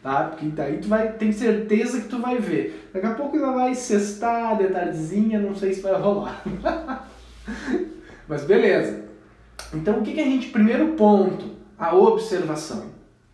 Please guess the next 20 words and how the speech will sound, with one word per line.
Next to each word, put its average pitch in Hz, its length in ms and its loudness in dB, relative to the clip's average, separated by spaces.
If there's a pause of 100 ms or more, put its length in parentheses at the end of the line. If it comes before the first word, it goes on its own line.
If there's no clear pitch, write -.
(760)
O - 80 -10
que 262 180 -8
que 330 80 -6
aconteceu 208 760 -2
de 156 180 -6
fato? - 560 -8 (1000)
Entende? 156 440 0
O - 40 -6
que 262 100 -6
que 277 60 -4
aconteceu 220 480 -2
de 185 120 -2
fato? 190 360 -4 (300)
Qual 233 220 0
o - 20 -2
real 214 400 2
significado 202 1300 -2
disso 139 360 -10
que - 80 -10
aconteceu? 127 540 -10